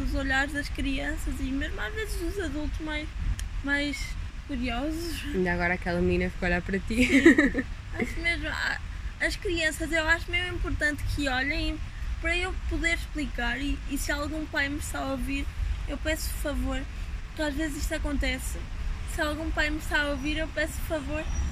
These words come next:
Speaker 1: de não impedirem as crianças de virem perguntar, porque acho que é mesmo importante, é mesmo uma coisa que a criança sai de ao pé de mim mais, mais esclarecida
Speaker 2: Uhum.
Speaker 1: quanto a, quanto a mi-, ao meu problema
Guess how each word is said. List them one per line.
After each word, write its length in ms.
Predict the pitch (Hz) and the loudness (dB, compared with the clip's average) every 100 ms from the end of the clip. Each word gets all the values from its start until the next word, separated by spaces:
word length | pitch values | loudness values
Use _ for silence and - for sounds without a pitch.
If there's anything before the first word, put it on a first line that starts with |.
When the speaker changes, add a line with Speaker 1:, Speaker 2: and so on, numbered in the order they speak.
| - | 0
Speaker 1:
de 80 | 302 | 0
não 260 | 320 415 440 | 2 2 0
impedirem 540 | 403 - 339 339 330 | -2 -2 0 2 2
as 100 | 320 | 0
crianças 480 | - 302 311 311 277 | 0 0 0 0 -2
de 80 | 285 | -2
virem 300 | 294 311 294 | 0 0 0
perguntar, 520 | - 294 285 - 269 - - - - - | 0 0 2 2 2 2 2 0 -2 -2
porque 140 | - | 2
acho 200 | 349 359 | 2 2
que 80 | - | -2
é 60 | 359 | -2
mesmo 360 | 349 359 359 359 349 - - - - | 0 -2 -2 -2 -2 -2 -2 -2 -2
importante, 560 | 320 302 277 - 330 294 | -2 -2 -4 -2 0 0
é 80 | 277 | -2
mesmo 280 | 285 311 320 311 311 | 0 0 0 0 0
uma 140 | 302 | -2
coisa 320 | - 320 311 320 - - - - - | -2 -2 -2 -4 -6 -8 -6 -4 0
que 320 | 302 302 294 - - - - - | 2 2 2 -2 -2 -4 -4 -4
a 40 | 277 | -4
criança 480 | 359 359 370 - 349 | -2 0 0 0 -2
sai 400 | 349 330 349 339 262 | 4 6 6 0 -2
de 60 | 285 | 0
ao 100 | 302 | 0
pé 180 | 311 320 | 2 2
de 60 | |
mim 180 | 320 320 | 0 -2
mais, 360 | 320 302 302 302 - - - - 277 | 0 2 2 2 -2 -4 -4 -2 2
mais 300 | 285 285 - | 2 0 0
esclarecida 840 | - - 311 294 - - 302 311 | -2 0 2 2 0 0 0 2
Speaker 2:
Uhum. 320 | 262 190 240 311 - - | 2 4 2 2 2 2
Speaker 1:
quanto 300 | 311 277 311 | 2 2 0
a, 240 | 294 - - - - | 0 0 -2 -4 -2
quanto 240 | 294 277 294 | -2 -2 0
a 100 | 285 | 0
mi-, 200 | 302 294 - | 0 0 0
ao 120 | 302 | 2
meu 200 | 311 330 | 2 2
problema 560 | - 294 277 285 277 | 0 0 0 0 0